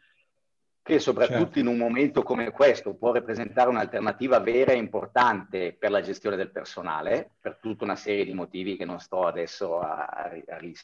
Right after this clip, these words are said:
Speaker 1: riassumere, ma che più o meno sono noti, che si possono sostanziare in un minor costo rispetto alla retribuzione in busta paga a parità di beneficio per il dipendente,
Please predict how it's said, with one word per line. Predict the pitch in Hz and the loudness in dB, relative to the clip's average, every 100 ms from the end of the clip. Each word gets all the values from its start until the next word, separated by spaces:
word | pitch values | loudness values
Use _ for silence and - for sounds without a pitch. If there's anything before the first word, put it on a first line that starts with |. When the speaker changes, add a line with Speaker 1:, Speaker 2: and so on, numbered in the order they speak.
| - | -8
Speaker 1:
riassumere, | 107 101 - 123 123 90 | -4 -4 -2 -2 0 -2
ma | 87 | -4
che | 92 95 | -8 -8
più | 107 | -6
o | 101 | -4
meno | 101 101 | -4 -6
sono | 95 - 90 | -8 -10 -8
noti, | 90 107 110 - 98 - | 0 0 0 -4 -12 -10
che | 85 - _ _ _ _ | -12 -12 _ _ _ _
si | - | -14
possono | - 107 - 110 104 | 0 0 0 -4 -6
sostanziare | - 107 - 104 95 107 110 104 | -6 -6 -4 -6 0 2 4 2
in | 107 | 0
un | 101 95 95 90 87 - _ - | -2 -2 0 -2 -4 -10 _ -12
minor | 104 113 123 135 - | -6 -2 2 2 2
costo | - 127 131 - 127 104 | 4 6 6 2 -2 0
rispetto | 107 - 110 104 _ 104 104 98 | -4 -2 -2 -2 _ 4 4 4
alla | - 95 101 | 2 0 0
retribuzione | 98 95 98 95 95 110 104 98 | -2 -4 -6 -8 -6 -2 -2 -2
in | |
busta | 95 101 - 95 | -8 -10 -8 -4
paga | 95 92 85 82 | 0 0 0 -2
a | |
parità | - 90 92 98 | -2 -4 -2 -4
di | 90 | -2
beneficio | 92 87 - 95 92 92 | -6 -8 -12 -14 -14 -14
per | 87 | -12
il | 82 | -12
dipendente, | 78 - 98 104 82 92 _ 208 | -14 -12 -10 -10 -12 -18 _ -20